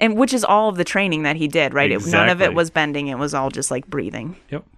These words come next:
Speaker 1: So, um, Aang didn't have to fight back at all, right? And, um, he showed his patience, and it was also, like, a mad genius move,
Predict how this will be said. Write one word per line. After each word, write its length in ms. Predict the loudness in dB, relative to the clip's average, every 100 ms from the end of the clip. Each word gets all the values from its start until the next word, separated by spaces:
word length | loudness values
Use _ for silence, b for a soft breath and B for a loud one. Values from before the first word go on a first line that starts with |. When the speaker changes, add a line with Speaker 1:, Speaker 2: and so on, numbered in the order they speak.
| _ _ _ -12 -4
Speaker 1:
So, 300 | 2 4 4
um, 180 | 2 0
Aang 280 | 0 0 2
didn't 180 | 2 0
have 200 | 0 0
to 200 | 0 -4
fight 280 | -2 -2 -2
back 220 | -4 -6
at 60 | -8
all, 140 | -8 -4
right? 260 | -2 -2 -2
And, 360 | 0 0 0
um, 360 | 0 2 0 -4 b b b b
he 160 | -4 -2
showed 320 | 2 2 4
his 180 | 2 0
patience, 640 | -2 -2 -4 -4 -4 -4 -2
and 160 | 0
it 40 | 4
was 160 | 4 4
also, 300 | 4 2 2
like, 180 | 2
a 60 | 2
mad 320 | 0 0 -2
genius 480 | -4 -6 -4 -4 -4
move, 260 | -4 -6